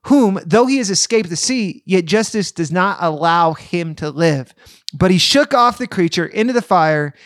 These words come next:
and suffered no harm." Come on, he shook it off. He shake it off. <laughs> Verse six. "However, they were expecting that he would swell up or suddenly fall down dead. But after they had looked for a long time and saw no harm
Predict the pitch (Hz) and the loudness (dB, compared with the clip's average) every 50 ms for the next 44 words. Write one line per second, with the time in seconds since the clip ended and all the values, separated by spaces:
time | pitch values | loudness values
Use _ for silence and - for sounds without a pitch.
0 | - - _ _ - - 170 165 - - - 196 180 - - 185 165 165 165 160 | -20 -20 _ _ -4 -2 -2 -2 0 0 0 0 0 0 -2 -4 -2 -2 -2 0
1 | 151 151 143 135 117 104 - - 156 147 135 120 123 135 131 - - - - - | 0 -2 -2 -4 -4 -8 -12 -10 -8 -8 -8 -8 -8 -8 -8 -8 -10 -8 -4 -2
2 | 165 160 160 156 - - - - 156 151 151 165 160 131 - - 139 135 - _ | 0 0 -2 -2 -8 -14 -10 -6 -2 0 2 2 2 0 -2 -6 -14 -14 -14 _
3 | - - - 160 170 165 - 247 262 311 320 302 - - - _ _ - - - | -12 -8 -6 -6 -4 -2 0 2 4 4 4 2 0 -4 -10 _ _ -20 -20 -20
4 | - - - - - 160 202 233 208 208 - - - 247 - - - - - 214 | -20 -20 -18 -8 -2 2 4 4 4 4 2 2 2 0 0 0 -2 0 0 2
5 | 196 170 147 - - 190 - - - - - - - - - 190 214 233 247 254 | 2 0 0 -2 -6 -10 -10 -10 -14 -18 -18 -18 -14 -4 0 2 4 4 4 4
6 | 262 233 226 202 185 160 165 180 214 226 247 247 240 240 233 208 175 214 190 - | 4 2 2 0 0 -2 -2 0 0 0 0 0 -2 -2 -2 -2 -4 -6 -6 -4
7 | - - - - 262 294 294 269 262 220 214 214 214 214 196 220 233 226 226 208 | -6 -4 -2 0 0 0 0 -2 -4 -2 -2 -2 -2 -2 -2 -4 -4 0 0 0
8 | 175 - - - - 180 196 247 294 311 277 214 185 180 185 - - - _ - | 0 0 -4 -6 -4 0 2 2 4 4 4 4 4 2 0 -2 -6 -20 _ -20
9 | - _ _ - 190 196 196 - - 233 254 247 262 254 254 247 247 240 240 - | -20 _ _ -2 0 0 2 2 2 2 2 0 0 -4 -6 -6 -4 -6 -6 -6
10 | - - 196 196 202 208 185 202 190 190 190 185 165 185 160 143 131 - - _ | -2 0 2 2 2 2 2 2 2 2 0 0 0 0 0 0 -2 -6 -14 _
11 | - 143 156 175 - - - 180 208 247 - - 294 269 254 233 220 220 180 160 | -6 -2 0 0 0 0 -2 0 0 0 -2 -2 0 2 2 4 4 2 0 0
12 | 160 202 233 262 - - - - 196 175 170 170 165 165 175 190 214 247 254 - | 2 2 2 2 0 -6 -2 2 2 4 4 4 4 4 4 4 4 2 0 -2
13 | - 254 240 208 175 156 147 - - 165 156 - - 190 185 202 214 226 226 226 | 0 0 2 2 0 -2 -4 -6 -6 -8 -6 0 2 2 4 4 4 2 0 2
14 | 214 220 196 175 165 156 156 160 | 2 2 2 2 2 0 -4 -6